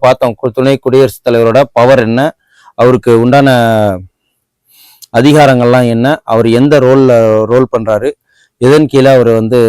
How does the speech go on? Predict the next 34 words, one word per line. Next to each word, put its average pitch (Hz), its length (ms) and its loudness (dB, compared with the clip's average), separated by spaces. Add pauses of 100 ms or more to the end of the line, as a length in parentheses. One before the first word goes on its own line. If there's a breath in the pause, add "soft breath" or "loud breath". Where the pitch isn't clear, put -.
(100)
இருக்கிறாரு, 110 380 -2 (220)
ஏன் 151 180 2
ராஜ்யசபாவோட, 117 720 0 (640 soft breath)
ஆ, - 20 2 (340)
சேர்மனை 143 440 2
வந்து 113 120 -2 (200)
துணை 139 200 0
குடியரசுத் 123 300 0
தலைவரா 117 300 0
வச்சுக்கிற, 110 440 -4
வச்சிருக்காங்க 110 460 -2 (120)
அப்படின்னு 107 300 -4
சொல்லிட்டு 107 240 -2 (200)
எல்லா 127 140 2 (140)
இதுவுமே 123 300 -6
நம்ம 127 280 0
அந்த 110 120 -8 (340)
குடியரசு, 156 360 0 (220)
துணை 151 200 0
குடியரசுத் 135 340 -2
தலைவர்னு 120 320 -2
சொல்லிட்டு 110 280 -4
ஒரு 120 120 0 (120)
வீடியோஸ் 123 300 -2
போட்டிருந்தோம் 101 320 -8
இல்லைங்களா, 117 260 -6 (400 soft breath)
அதுல 123 240 0
தெள்ள 127 220 0
தெளிவா 117 240 0
சொல்லியிருக்கு. 101 340 -4 (140)
ஓகேவா? 110 260 -2 (680)
துணை 165 240 2
குடியரசுத் 135 380 2
தலைவர் 117 240 2